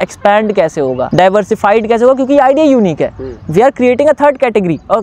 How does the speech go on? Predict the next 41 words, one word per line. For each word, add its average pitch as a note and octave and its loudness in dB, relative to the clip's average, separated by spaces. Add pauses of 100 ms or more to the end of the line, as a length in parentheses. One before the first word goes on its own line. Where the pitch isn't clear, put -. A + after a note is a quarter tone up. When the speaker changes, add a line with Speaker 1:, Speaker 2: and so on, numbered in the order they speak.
Speaker 1:
category G3+ 0
creation C#4+ 2
में D4 0
अगर C#4 2
आपको C4 0
जाना G#3 0
है, G3 -4 (320)
तो B3+ 2
आपको B3+ 0
अपने C#4+ 0
दम A3+ -2
पे D4+ 2
ही D4 4
चीज़ें B3+ 2
बनानी A#3+ 0
पड़ेगी, C4+ 0
क्योंकि C#4+ 0
आपको C4+ -2
बताने G#3+ -2
कोई E3 -2
नहीं C3+ -4
आएगा। A#2+ -10 (220)
Speaker 2:
अब C3+ -2
थोड़ा E3 0
सा D#3+ -4
बात C#3+ -4
करते D3 -6
हैं F3+ -2
कि C#3 0
MacBuddy C3 -4
actual D3 -2
में C#3 0
क्या G#2 -2
करता F2 -8
है, E2 -10 (340)
क्योंकि A#2 -4
जो A#2+ 0
audience A#2 0
देख A2 -2
रही A#2 -2
है, C3+ -8